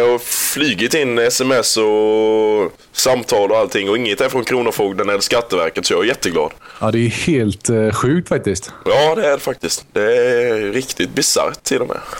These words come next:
Speaker 2: Jag har fortfarande inte fått en enda... Jo, jag fick en sågning där om att mina ord i, eh, avsnitt två var lite för svåra att uttala, så var det, va?
Speaker 1: Ja, men så är det ju.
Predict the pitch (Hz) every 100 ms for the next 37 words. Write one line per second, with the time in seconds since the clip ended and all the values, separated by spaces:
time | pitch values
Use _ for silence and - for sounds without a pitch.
0 | - - - - 135 139 - 131 143 156
1 | 151 147 147 131 123 127 180 214 - -
2 | - - 165 180 185 180 190 - 202 143
3 | 139 147 135 123 123 156 139 165 175 180
4 | 160 139 160 143 127 135 131 127 95 131
5 | - 139 139 135 127 123 107 120 - 135
6 | 107 127 120 73 107 95 110 151 165 139
7 | 92 92 - - _ 90 92 - 117 92